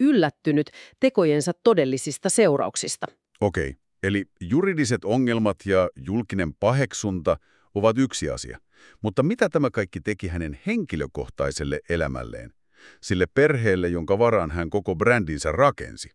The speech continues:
Speaker 1: No, se repi sen hajalle.
Speaker 2: Aivan.
Speaker 1: Kaikki tämä paine ja julkisuus alkoivat syödä hänen ja Allanin avioliittoa. Ja Puppet Kensan tyyliin uskollisena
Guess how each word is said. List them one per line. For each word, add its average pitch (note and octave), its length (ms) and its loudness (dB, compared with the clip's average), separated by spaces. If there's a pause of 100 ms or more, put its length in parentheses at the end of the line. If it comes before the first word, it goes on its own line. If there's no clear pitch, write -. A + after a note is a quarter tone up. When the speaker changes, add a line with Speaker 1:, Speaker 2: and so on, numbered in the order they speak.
(300)
Speaker 1:
No, D#3 220 0 (200)
se E3 200 0
repi E3+ 360 2
sen E3+ 200 2
hajalle. D3+ 540 -2 (200)
Speaker 2:
Aivan. A#1+ 360 -6 (260)
Speaker 1:
Kaikki B3 360 0
tämä F3 240 2
paine G3+ 440 4
ja D3 140 2
julkisuus F3+ 560 0
alkoivat F3+ 500 4
syödä F#3+ 420 4
hänen F3 400 2
ja D3+ 160 4
Allanin D#3 480 4
avioliittoa. D#3 800 0 (380)
Ja B3 240 4
Puppet D#4+ 340 0
Kensan F#3+ 420 2
tyyliin E3 380 4
uskollisena D#3 680 0